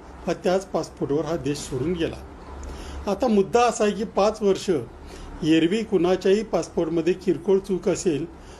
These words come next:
तरी पाच वर्ष शांत र-, पा-, प-, त्याला काहीही सहकार्य न करणाऱ्या पासपोर्ट विभाग पाच वर्ष शांत का राहिला?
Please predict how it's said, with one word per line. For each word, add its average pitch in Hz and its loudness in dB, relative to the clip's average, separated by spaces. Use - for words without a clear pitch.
तरी 180 4
पाच 175 -2
वर्ष 170 -2
शांत 170 0
र-, 175 2
पा-, 151 0
प-, 143 -4
त्याला 165 0
काहीही 170 2
सहकार्य 175 2
न 180 4
करणाऱ्या 165 0
पासपोर्ट 196 2
विभाग 175 0
पाच 180 -4
वर्ष 180 -2
शांत 180 -2
का 214 -2
राहिला? 139 -6